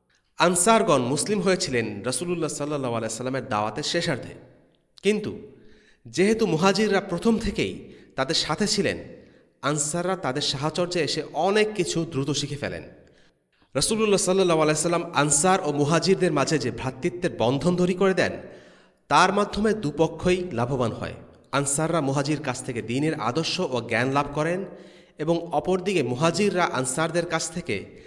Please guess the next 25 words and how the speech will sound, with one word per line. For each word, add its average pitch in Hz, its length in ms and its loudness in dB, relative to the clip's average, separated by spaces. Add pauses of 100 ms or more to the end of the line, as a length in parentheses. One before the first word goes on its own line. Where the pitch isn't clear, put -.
(180)
তাদের 120 280 0
প্রয়োজনীয় 160 400 2
আর্থিক 165 540 0
এবং 120 220 -4
সামাজিক 123 420 -4
সহায়তা 120 400 -2
পান। 90 260 -10 (760)
মুহাজিরদের 214 600 4
ভেতর 170 300 -2 (140)
এমন 170 300 0
একটি 175 260 -4
আলো 139 320 4
ছিল, 117 300 0 (760)
যা 147 260 4
দ্বারা 151 300 0
চারপাশে 165 540 0
সবাই 175 420 2
আলোকিত 143 520 -4
ও 135 180 -6
প্রভাবিত 131 440 -2
হতো। - 380 -10 (480)
সুতরাং 190 360 0 (720)
দাওয়াতের 165 560 4
পাথেয় 185 360 2
হিসেবে 143 460 -2